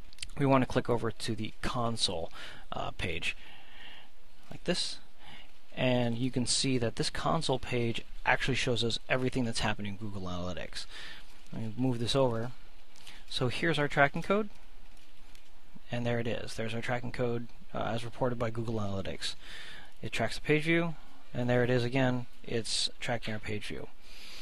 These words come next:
The rest of the stuff is mostly the information kind of parse out from this giant U R L. Um, the hit I D, referring U R L, page,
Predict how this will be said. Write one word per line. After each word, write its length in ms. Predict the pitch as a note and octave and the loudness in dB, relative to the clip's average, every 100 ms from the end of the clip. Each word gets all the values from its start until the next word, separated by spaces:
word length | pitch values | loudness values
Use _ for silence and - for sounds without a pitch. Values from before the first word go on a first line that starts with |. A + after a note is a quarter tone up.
| - | -2
The 80 | - | 4
rest 180 | E3+ E3+ | 6 6
of 40 | F3 | 4
the 60 | |
stuff 320 | - F3+ F3 | 4 4 2
is 180 | D3 B2 - | 0 0 0
mostly 320 | D3 D3 C#3+ | 2 4 4
the 120 | C3 | 2
information 680 | C3+ C3 C3 C3+ - D3+ C#3+ | 2 2 4 4 4 0 0
kind 180 | - A#2+ | 0 -2
of 100 | - | 0
parse 260 | - B2+ - | 2 2 4
out 140 | A#2+ | 2
from 160 | - A#2+ | 2 -2
this 160 | A#2+ | -2
giant 420 | - - A#2 A#2+ A#2+ | 0 0 0 0 0
U 140 | A#2+ | -2
R 120 | A2 | 0
L. 260 | A#2+ C#3+ D3+ - - - - - | 2 2 0 -4 -4 -4 -4 -4
Um, 460 | A#2+ A#2 G#2 A2+ A#2 - | -2 -2 -2 -4 -4 -2
the 80 | |
hit 240 | B2 D3 C#3 | 2 4 6
I 120 | C3 | 4
D, 460 | C3 C3+ C3 C3 C3 | 2 2 4 2 0
referring 380 | A#2+ - B2+ B2 | -2 0 2 2
U 100 | B2 | 2
R 120 | A#2 | 4
L, 200 | A#2 A2+ | 4 2
page, 680 | - - B2 A#2+ A#2 A#2+ - | 0 0 0 0 0 -2 -2